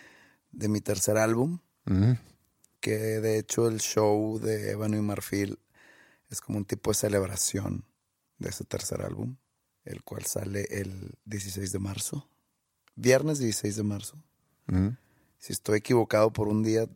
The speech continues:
Speaker 1: es que me, me, me confundo, pero creo que sí es el dieciséis de marzo. Es parte de... o es más, el show es parte de esta, este lanzamiento nuevo.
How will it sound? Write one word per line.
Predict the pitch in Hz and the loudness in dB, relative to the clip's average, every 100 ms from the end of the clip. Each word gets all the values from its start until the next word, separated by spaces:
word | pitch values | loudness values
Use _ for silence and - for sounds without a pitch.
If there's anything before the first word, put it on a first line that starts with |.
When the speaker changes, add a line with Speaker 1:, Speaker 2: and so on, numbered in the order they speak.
| - 110 - | -8 -8 -6
Speaker 1:
es | - | -2
que | - | -2
me, | 110 113 | 0 0
me, | 104 101 | 0 0
me | 104 | -4
confundo, | 101 101 101 107 123 | -4 -6 -2 -2 -2
pero | - 104 - | -4 -8 -2
creo | 107 104 | 2 2
que | - | 0
sí | 98 | -4
es | 98 | -4
el | 101 | -4
dieciséis | 101 98 98 | -4 -4 -4
de | 101 | -2
marzo. | 117 123 - _ _ - _ _ _ _ _ | 0 -2 -6 _ _ -20 _ _ _ _ _
Es | - | -12
parte | - - 107 104 - 107 | -8 -4 -2 -2 0 0
de... | 104 104 104 101 - _ _ _ _ _ _ _ | 0 -4 -6 -10 -16 _ _ _ _ _ _ _
o | 113 | 2
es | 110 | 4
más, | 110 101 - _ | 2 -2 -6 _
el | 110 107 | -2 0
show | - - 117 139 180 - | 0 6 6 6 2 -4
es | 110 - | -4 -2
parte | - 113 113 - 110 | -2 -2 0 2 4
de | 104 110 - _ | 4 2 -2 _
esta, | 107 104 - 107 - _ - | -4 -4 -4 -6 -6 _ -10
este | 101 - | -6 -4
lanzamiento | 107 101 101 101 95 98 | -2 -4 -4 -6 -8 -10
nuevo. | 92 - - | -10 -12 -16